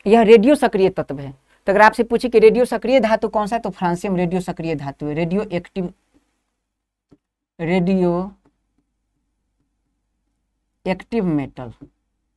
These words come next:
तो ये याद रखना है, इंपॉर्टेंट बात है। तो इतना बात हमारा हो गया कंप्लीट। अब समझते हैं, अब हम क्या देखेंगे। देखिए, हमारा लेसन क्या होगा, धातु, अधातु, उपधातु। वो प्रॉपरली इसके बाद हम लोग लेसन पढ़ेंगे, generally एनसीईआरटी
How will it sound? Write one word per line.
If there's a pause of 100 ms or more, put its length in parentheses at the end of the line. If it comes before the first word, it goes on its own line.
(2250)
तो (100)
ये
याद
रखना
है,
इंपॉर्टेंट
बात
है। (260)
तो
इतना
बात
हमारा
हो
गया
कंप्लीट।
अब
समझते
हैं, (1300)
अब
हम
क्या
देखेंगे।
देखिए,
हमारा
लेसन
क्या
होगा,
धातु,
अधातु,
उपधातु।
वो
प्रॉपरली
इसके
बाद
हम
लोग
लेसन
पढ़ेंगे,
generally
एनसीईआरटी